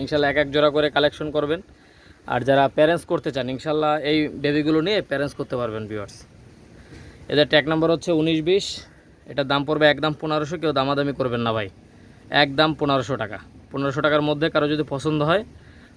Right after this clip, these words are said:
যোগাযোগ করবেন, একদম পনেরোশো টাকা। চোখটা একটু দেখাই দিই। দেখেন ভিউয়ার্স, এটা হচ্ছে নরের চোখ, মাদির চোখও একদম সেম লাল। দেখেন, আপনারা দেখে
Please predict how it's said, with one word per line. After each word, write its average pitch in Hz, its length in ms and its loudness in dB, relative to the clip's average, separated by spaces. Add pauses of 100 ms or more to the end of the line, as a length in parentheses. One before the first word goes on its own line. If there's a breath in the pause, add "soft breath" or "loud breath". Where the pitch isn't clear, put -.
(180)
যোগাযোগ 156 380 2
করবেন, 101 240 -10 (280)
একদম 147 400 0
পনেরোশো 139 380 -2
টাকা। 147 200 0 (100)
চোখটা 170 220 -2
একটু 147 120 0
দেখাই 123 320 0
দিই। 98 100 -12 (1800 loud breath)
দেখেন 139 260 6
ভিউয়ার্স, 120 340 0 (760)
এটা 143 120 2
হচ্ছে 143 300 0
নরের 143 380 4
চোখ, 180 180 0
মাদির 139 460 0
চোখও 160 280 0 (540 loud breath)
একদম 156 260 -2
সেম 185 320 4 (120)
লাল। 110 140 -2 (960)
দেখেন, 110 200 -4 (720 loud breath)
আপনারা 143 280 4
দেখে 143 360 0